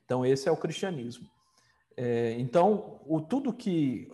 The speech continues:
toda a deidade, toda a divindade de outras religiões,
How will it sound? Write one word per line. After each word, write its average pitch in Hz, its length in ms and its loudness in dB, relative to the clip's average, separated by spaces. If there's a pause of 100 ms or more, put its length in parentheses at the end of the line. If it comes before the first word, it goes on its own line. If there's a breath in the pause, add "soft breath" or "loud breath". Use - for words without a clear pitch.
toda 202 260 4
a - 20 6
deidade, 139 680 4
toda 165 180 -2
a 151 40 -2
divindade 147 840 2
de 123 120 -4
outras 131 320 -2
religiões, 131 720 -4